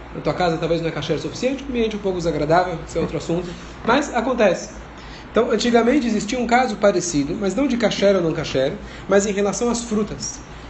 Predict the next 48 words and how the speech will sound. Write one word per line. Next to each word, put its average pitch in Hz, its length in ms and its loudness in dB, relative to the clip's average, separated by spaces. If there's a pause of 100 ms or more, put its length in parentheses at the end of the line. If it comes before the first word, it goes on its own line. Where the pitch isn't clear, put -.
Antigamente, 180 500 0
a 175 40 -2
gente 175 100 -4
sabe, 185 220 0
até 156 120 -4
hoje 160 140 -2
em 165 60 -2
dia 170 160 -2
em 156 40 -4
Israel, 170 400 2
Midei 131 220 -4
Rabanan, 202 520 0 (260)
mas 175 160 2
a 180 40 2
gente 214 220 0
tem 214 220 4
a 208 60 0
obrigação 185 380 0
de 214 120 -2
tirar 190 520 4 (220)
os 175 140 2
impostos 185 560 4
pro 135 160 -4
Cohen, 170 320 4
pro 147 180 -2
Levi, 165 480 2 (260)
o 165 120 2
sétimo 175 400 4
ano 175 140 4
a - 20 0
terra 143 200 -2
tem 131 120 -2
que 131 80 -8
descansar, 196 500 2
os - 80 -6
três 190 220 4
primeiros 170 360 0
anos 143 180 0
da 190 140 4
árvore, 214 360 4
inúmeros, 339 360 2
inúmeras 233 640 0
leis 208 380 6
agrícolas. 143 580 -4 (320)
Já 170 140 -6
falei 160 220 2
outro 156 120 -8
dia 214 260 0